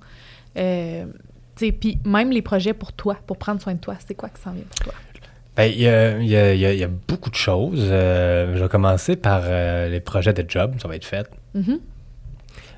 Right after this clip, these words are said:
Speaker 2: Euh, ben là, je m'en vais travailler, comme j'ai dit, en avril sur un show avec K O T V. Euh, je peux pas vous en parler, mais ça va
Speaker 1: Non.
Speaker 2: être, euh, ça va être un petit show humoristique, ça va être super le fun. Euh, après ça, ben, je sais pas ce que je vais faire. Je vais voir, je vais avoir des contrats qui vont rentrer, puis je vais aller travailler, puis je vais choisir bien mes contrats,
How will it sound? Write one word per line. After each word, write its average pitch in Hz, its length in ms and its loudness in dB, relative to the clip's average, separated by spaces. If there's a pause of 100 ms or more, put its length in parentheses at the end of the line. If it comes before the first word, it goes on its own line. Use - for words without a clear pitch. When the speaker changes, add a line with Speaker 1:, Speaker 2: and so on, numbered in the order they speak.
(140)
Speaker 2:
Euh, 92 400 2
ben 104 160 4
là, 110 60 2
je - 60 -4
m'en 110 100 4
vais 104 60 4
travailler, 107 280 2
comme 98 160 0
j'ai 95 80 0
dit, 107 180 -2
en 95 100 2
avril 95 320 2
sur 101 200 -2
un 90 320 2
show 101 260 -2
avec 98 160 -4
K - 80 -4
O 92 140 0
T 92 180 -2
V. 101 540 0
Euh, 85 260 -4 (640)
je - 100 -16
peux - 80 -12
pas 101 100 -8
vous 92 120 0
en 95 80 4
parler, 95 320 4
mais 117 200 6
ça 104 120 0
va 104 60 2
Speaker 1:
Non. 95 60 2
Speaker 2:
être, - 100 -2
euh, 92 180 6
ça - 100 -4
va 95 40 0
être 92 80 -4
un 98 80 0
petit - 120 -6
show 113 120 2
humoristique, 101 380 2
ça 98 60 -2
va 90 80 0
être 90 60 0
super 98 180 2
le 90 80 0
fun. 101 440 2
Euh, 92 200 2
après 90 180 -2
ça, 120 120 2
ben, 95 140 4
je 87 120 -4
sais - 140 -10
pas 101 100 -4
ce - 60 -6
que 107 80 0
je 92 80 0
vais 92 80 0
faire. - 220 -6
Je 110 100 -2
vais 101 80 2
voir, 90 260 -4
je 110 40 -6
vais 104 60 -2
avoir 95 120 -2
des 92 60 -6
contrats 95 340 -6
qui - 100 -14
vont 92 100 -6
rentrer, 90 480 -8
puis 107 120 -12
je 110 60 -12
vais 98 80 -4
aller 85 140 -6
travailler, 90 500 -2
puis 117 100 -6
je 98 40 -4
vais 95 80 0
choisir 113 340 2
bien 120 140 0
mes 135 100 2
contrats, 135 520 2